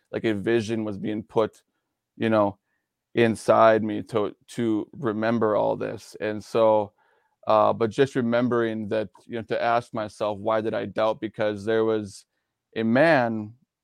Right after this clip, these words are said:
that showed up, and, uh, he didn't look at me or tell me who he was, and he didn't acknowledge that I was standing there, but I was actually looking at my body in the field where I had just died.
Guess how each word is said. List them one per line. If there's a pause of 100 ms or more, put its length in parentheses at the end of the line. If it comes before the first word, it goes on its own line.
that (920)
showed
up, (400)
and,
uh, (720)
he
didn't
look
at
me
or
tell
me
who
he
was,
and
he
didn't
acknowledge
that
I
was
standing
there, (420)
but
I
was
actually
looking
at
my
body
in
the
field
where
I
had
just
died.